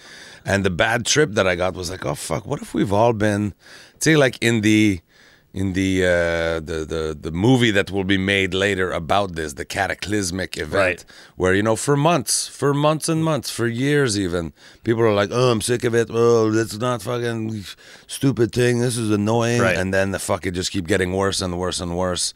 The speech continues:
Speaker 1: And then there's, like, seven thousand people left on the planet that are recounting the story. "We thought it would go away. We thought it was gonna get better.
Speaker 2: Right, okay.
Speaker 1: We were just waiting to restart life again." And now fucking seven point six billion people died.
Speaker 2: So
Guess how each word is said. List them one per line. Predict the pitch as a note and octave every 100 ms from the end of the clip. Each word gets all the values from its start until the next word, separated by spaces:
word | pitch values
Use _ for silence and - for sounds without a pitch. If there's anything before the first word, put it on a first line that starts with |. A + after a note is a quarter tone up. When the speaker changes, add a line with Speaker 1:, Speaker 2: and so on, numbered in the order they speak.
| - - -
Speaker 1:
And | E2+ F2+
then | F2+
there's, | E2+ E2
like, | F2 -
seven | F#2+ F2+ E2+
thousand | F2 E2 D#2+
people | F#2 F2
left | F2 E2 E2+
on | D#2+
the |
planet | D#2 F2 F2 E2
that | E2+ D#2
are | D#2+
recounting | D#2+ - E2 E2 E2+
the | D2+
story. | D2 E2 D#2+ D2 - - - - _
"We | -
thought | - D2 D#2+
it | E2+
would | F2+
go | E2 F#2 F#2+
away. | F#2 G2 A#2 D2
We | C2+ C#2+
thought | D2+ D#2
it | E2+ E2+
was | F2
gonna | E2+ F2+ F#2
get | G2 F#2+
better. | G#2
Speaker 2:
Right, | A#2+ B2+ G#2+
okay. | A2 - A#2+ G#2
Speaker 1:
We |
were | E2+
just | E2+ E2
waiting | F2 F#2+ F#2+ G2
to | F#2
restart | F2+ F#2+ - G2+ F#2
life | F#2 G2+ G2
again." | F#2 E2+ D#2+ D2+
And | D#2 D#2
now | D#2 D#2 D#2
fucking | - D#2 D#2 D#2 D#2 D2+
seven | F2 E2+ D#2+ D2
point | E2+ D#2+ -
six | - D#2+
billion | D#2 D#2+ D#2 D#2 D2
people | D#2 D2+ D2
died. | - - - _ _ -
Speaker 2:
So | - A#2 G#2+ G2+